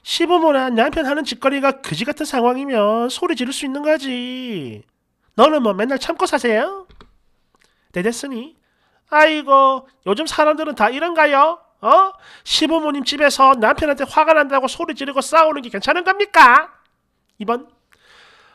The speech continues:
요즘 사람 아닌 나도 너그 며느리 이해됩니다. 시부모가 상전도 아니고 아내가 아닌 본인 잘못으로 같이 싸운 아들 놈은 괜찮고 며느리만 괘씸합니까?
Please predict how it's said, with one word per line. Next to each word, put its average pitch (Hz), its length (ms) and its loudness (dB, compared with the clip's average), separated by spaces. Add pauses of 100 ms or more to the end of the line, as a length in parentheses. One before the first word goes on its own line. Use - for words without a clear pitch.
(260)
요즘 220 240 -2
사람 254 380 -2
아닌 247 240 0
나도 240 720 -2 (220)
너그 190 180 -6
며느리 233 440 -6
이해됩니다. 202 960 -6 (140)
시부모가 254 640 -6
상전도 254 500 -8
아니고 214 640 -6 (360)
아내가 262 400 0
아닌 240 180 -4
본인 269 280 -6
잘못으로 247 500 -4
같이 247 220 -12
싸운 247 320 -4
아들 277 220 -4
놈은 254 260 -4
괜찮고 202 720 -6 (280)
며느리만 349 460 2
괘씸합니까? 254 960 -2